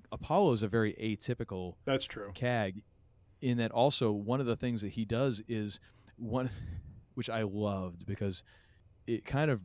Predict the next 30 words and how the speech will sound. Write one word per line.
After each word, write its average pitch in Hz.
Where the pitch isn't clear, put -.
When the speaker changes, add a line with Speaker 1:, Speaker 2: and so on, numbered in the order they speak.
Speaker 1:
started 117
to, 104
for -
me, 131
it 107
threw 147
the 117
balance 107
back 98
on 101
Apollo 90
a -
bit, 92
'cause 107
it 113
was 110
like, 104
Apollo's 196
getting 151
a 127
little 127
bit 117
too -
much, 107
like, 95
a 120
little 131
too 117
likable. 101
Hey, 190